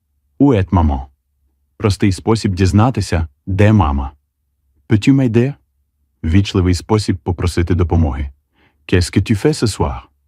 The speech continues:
Запитання про вечірні плани. Je vais au cinéma avec mes amis. Як описати свої плани? Où est-ce que tu travailles? Запитання про роботу.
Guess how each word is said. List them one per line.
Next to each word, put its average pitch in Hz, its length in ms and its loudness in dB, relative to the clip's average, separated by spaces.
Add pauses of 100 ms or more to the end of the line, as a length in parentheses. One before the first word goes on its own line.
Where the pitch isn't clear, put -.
(680)
Запитання 156 540 0
про 104 160 0
вечірні 92 400 2
плани. 90 400 2 (460)
Je 90 220 2
vais 87 180 2
au 85 140 2
cinéma 92 520 2
avec 85 140 -2
mes 92 120 2
amis. 98 320 2 (760)
Як 120 300 0
описати 85 480 0
свої 80 240 -2
плани? 73 380 -2 (500)
Où 156 100 2
est-ce - 300 -4
que 120 120 0
tu 120 60 2
travailles? 98 480 0 (880)
Запитання 98 540 2
про 117 160 0
роботу. 87 440 -2